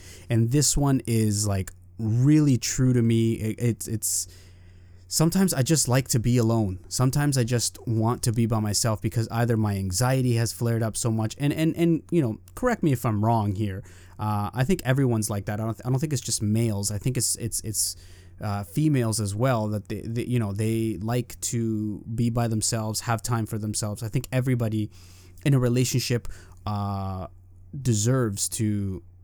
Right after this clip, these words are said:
have some me time because you, you need it. You need to de-stress. You don't need to be around anybody. I-, it's not the point. I-, it's just for you to be by yourself. And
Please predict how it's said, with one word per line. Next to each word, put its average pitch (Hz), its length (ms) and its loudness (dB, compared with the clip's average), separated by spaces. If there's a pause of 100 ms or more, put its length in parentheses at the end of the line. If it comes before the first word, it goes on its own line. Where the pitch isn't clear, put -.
(140)
have 110 300 -2
some 101 260 -2
me 120 160 4
time 98 360 -4
because 101 500 -4 (340)
you, 113 920 2 (1120)
you 131 160 6
need 135 220 4
it. 101 160 -4 (120)
You 120 160 2
need 123 260 2
to 117 220 0
de-stress. 120 640 0
You 127 80 4
don't 139 120 2
need 131 140 2
to 131 60 0
be 113 160 0
around 117 400 0
anybody. 113 640 0
I-, 98 280 -6
it's 110 140 -4
not 117 120 -2
the 98 80 -8
point. 123 480 0 (160)
I-, 107 160 -6
it's 110 180 -4
just - 220 -6
for 107 120 -6
you 120 260 2
to 117 80 2
be 107 160 -2
by 107 160 -2
yourself. 110 720 -2 (1200)
And 107 640 -2